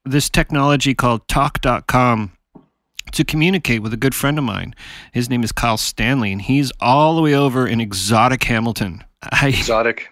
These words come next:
Speaker 1: Exotic
Speaker 2: Tropical.
Speaker 1: part of, tropical part of Hamilton. Are you on the hill? Are you a hilly?
Speaker 2: No, I'm right down by the lake.
Speaker 1: Oh, so
Speaker 2: I haven't even, I've, I've only been up, and they call it, uh, very strictly, they call it the mountain.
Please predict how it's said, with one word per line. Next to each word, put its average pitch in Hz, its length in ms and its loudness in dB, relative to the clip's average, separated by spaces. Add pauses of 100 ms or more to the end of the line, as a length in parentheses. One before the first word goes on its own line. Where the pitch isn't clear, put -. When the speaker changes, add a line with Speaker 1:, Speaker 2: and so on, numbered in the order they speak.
(140)
Speaker 1:
Exotic 135 720 4
Speaker 2:
Tropical. - 340 -2
Speaker 1:
part 131 320 2
of, 123 140 -2
tropical 123 560 0
part 117 260 0
of 104 60 -6
Hamilton. 110 580 -2 (480)
Are 139 120 4
you 220 180 2
on 143 300 4
the 165 40 2
hill? 175 460 2
Are 147 80 4
you 208 160 2
a 180 40 4
hilly? 147 540 2 (240)
Speaker 2:
No, 160 240 0
I'm 123 160 0
right 147 160 0
down 131 180 0
by 117 140 0
the 110 80 -4
lake. 104 320 -2 (500)
Speaker 1:
Oh, 127 360 2
so - 260 -6
Speaker 2:
I 117 60 2
haven't 123 320 0
even, 117 240 -2
I've, 123 200 -2 (120)
I've 139 180 0
only 143 220 0
been 123 180 -2
up, 120 160 -2
and 123 140 -2
they 120 80 0
call 131 280 0
it, 120 220 -4
uh, 113 240 0
very 110 420 -2
strictly, 110 400 -6
they 101 140 -4
call 107 220 -2
it 104 80 -6
the 101 80 -4
mountain. 98 420 -4